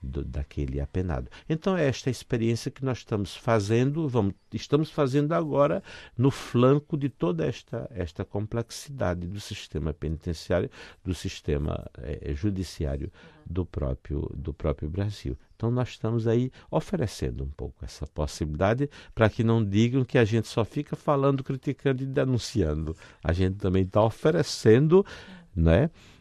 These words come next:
eh, ao sistema penitenciário, estamos oferecendo esta possibilidade, que com certeza será muito bem vista. E esse pessoal vai viver uma vida comunitária,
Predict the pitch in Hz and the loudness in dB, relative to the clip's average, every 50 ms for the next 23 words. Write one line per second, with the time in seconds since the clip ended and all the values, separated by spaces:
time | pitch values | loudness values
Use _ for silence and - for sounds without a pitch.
0 | _ _ - - 73 71 - - 80 87 - - - - - - - 87 80 78 | _ _ -4 0 0 0 2 2 0 0 0 -4 -6 -8 -6 -2 2 4 4 4
1 | - - 107 107 - 110 98 - - - 98 65 62 73 82 123 156 175 160 - | 4 4 2 2 2 -2 -4 -4 -4 -2 0 2 2 2 2 2 2 0 -2 -8
2 | - - - _ _ _ - - - _ _ - 82 - - - 85 78 80 78 | -18 -20 -20 _ _ _ -20 -20 -20 _ _ -10 -10 -8 -4 -2 0 0 0 0
3 | 82 73 - - 95 92 95 - - - 85 76 76 80 - - 80 - - - | 0 -2 -2 0 0 0 -2 -2 -2 0 0 0 0 -2 -2 -4 -4 -4 -4 -8
4 | - - - 87 80 - - - 92 92 98 98 104 104 90 - - 65 - - | -8 -4 -4 -4 -4 -4 -8 -8 -6 -4 -4 -4 -4 -4 -4 -4 -4 -4 -6 -8
5 | - - - - - _ _ _ - - - 147 143 - - - 139 123 - - | -10 -10 -14 -20 -20 _ _ _ -16 -8 -4 -4 -4 -4 -2 -2 -2 -2 0 -2
6 | 117 - - - 101 101 98 101 104 - - - 98 85 82 78 82 82 80 80 | -4 -4 -2 0 2 2 2 0 -4 -8 -6 -4 -2 -2 -2 0 0 -2 -4 -4
7 | - - 98 107 104 78 - 60 - - - - - - - - - - 123 131 | -2 0 0 2 2 0 -4 -8 -8 -10 -14 -14 -16 -16 -20 -20 -8 0 4 4
8 | 127 - - - - 127 - - - - 85 82 80 104 117 120 117 107 92 95 | 4 4 2 -4 -4 -4 -4 -2 0 0 2 4 6 4 4 4 4 0 2 2
9 | 92 90 90 87 80 85 90 80 90 82 - 101 101 117 127 131 127 _ - 143 | 2 2 2 2 2 2 0 0 0 -2 -2 -2 -2 0 -2 -4 -4 _ 0 2
10 | 143 147 156 165 160 | 2 2 2 0 -2